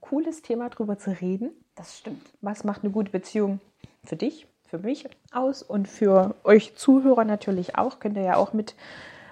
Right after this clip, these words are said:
Speaker 1: euch Gedanken machen, ob ihr da mit uns einer Meinung seid oder sagt, "Nee, für mich ist eine gute Beziehung was ganz anderes." <laughs> Auf jeden Fall,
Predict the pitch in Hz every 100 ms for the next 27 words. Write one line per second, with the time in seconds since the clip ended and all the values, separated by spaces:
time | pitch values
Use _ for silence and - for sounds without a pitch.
0 | _ 214 - 214 220 233 233 220 226 233
1 | 220 - - - 202 190 190 185 185 -
2 | 190 190 - - _ - 190 196 196 208
3 | 202 202 196 202 - _ _ _ 185 175
4 | 170 170 - 165 160 - _ _ - -
5 | _ _ - 170 165 165 170 165 165 156
6 | - - - 165 151 165 196 180 - -
7 | 165 - 196 202 202 233 254 - - 339
8 | 359 330 330 339 - 180 226 175 - -
9 | 214 - 214 220 226 285 - 277